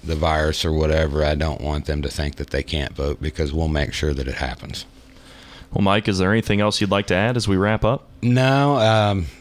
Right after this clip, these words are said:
Speaker 1: I just, I appreciate you guys working with us, uh, you know, and, and putting this stuff out there. Uh, what did you do to the weather, Andrew? <laughs> What are you doing in here?
Speaker 2: It's,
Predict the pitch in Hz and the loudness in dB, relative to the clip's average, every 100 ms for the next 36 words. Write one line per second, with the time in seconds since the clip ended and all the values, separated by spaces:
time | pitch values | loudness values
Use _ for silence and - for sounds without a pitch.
0 | - 87 101 110 - - 69 87 - 113 | -10 -2 0 2 -2 -6 -4 -2 0 0
1 | - 98 95 101 104 92 95 98 101 95 | 0 0 2 2 2 2 2 0 0 0
2 | 95 107 - - 95 98 95 92 92 92 | 0 -2 -4 -4 0 2 2 2 2 2
3 | 90 87 - 87 85 82 - 76 90 - | 0 0 0 0 2 0 -2 -2 -2 -2
4 | 92 82 85 82 82 - 82 80 82 78 | -2 -2 0 0 0 0 0 2 2 0
5 | 73 64 - - - - - - - - | -2 -6 -14 -20 -20 -20 -20 -20 -12 -4
6 | 104 127 127 104 101 85 73 76 85 69 | 0 2 2 2 2 2 0 0 0 -2
7 | 65 62 65 64 69 - - - - - | -6 -8 -8 -8 -6 -6 -4 -6 -6 -6
8 | - 85 104 - 87 92 95 90 101 104 | -4 0 0 0 -2 0 0 0 0 0
9 | 76 - 73 87 - | 0 -2 -2 -2 -2